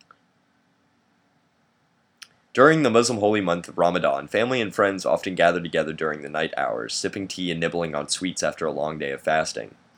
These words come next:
For Mustafa al-Muhammad and his family, a certain Ramadan night in May was all the more special.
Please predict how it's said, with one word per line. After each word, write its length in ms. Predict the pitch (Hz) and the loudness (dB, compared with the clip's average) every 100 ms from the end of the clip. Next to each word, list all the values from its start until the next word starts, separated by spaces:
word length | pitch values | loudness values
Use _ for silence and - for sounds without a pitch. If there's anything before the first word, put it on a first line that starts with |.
| - - - | -20 -20 -6
For 100 | 104 | -2
Mustafa 480 | 107 110 131 139 120 | 0 6 10 10 8
al-Muhammad 760 | 85 95 95 85 87 85 73 | 6 6 6 2 2 2 -2
and 100 | 73 | -4
his 140 | 76 - | -8 -2
family, 420 | 92 95 92 71 | 0 0 -2 -4
a 60 | 71 | -2
certain 280 | 101 90 | -2 -2
Ramadan 540 | 90 78 - 76 71 71 | -2 -2 0 -2 -2 -4
night 280 | 71 71 - | -6 -8 -10
in 80 | 67 | -6
May 220 | 78 78 | -4 -2
was 180 | 69 69 | -4 -2
all 120 | 73 | -2
the 60 | 80 | -2
more 180 | 73 | -6
special. 500 | 73 - 90 - 53 | -6 2 2 2 -6